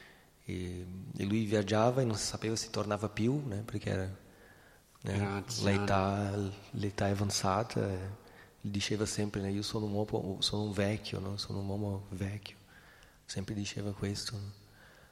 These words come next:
Speaker 1: Quindi non si sapeva, né, quando lui tornava. E i devoti cercavano di seguire le sue istruzioni più meglio che potevano, no?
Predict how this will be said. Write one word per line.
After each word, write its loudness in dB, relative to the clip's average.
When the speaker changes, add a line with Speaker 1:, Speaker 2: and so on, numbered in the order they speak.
Speaker 1:
Quindi -4
non 0
si -2
sapeva, 4
né, 0
quando -2
lui 0
tornava. 0
E -6
i -4
devoti 2
cercavano 2
di 2
seguire -2
le -4
sue -8
istruzioni -2
più 6
meglio 6
che 0
potevano, 2
no? -2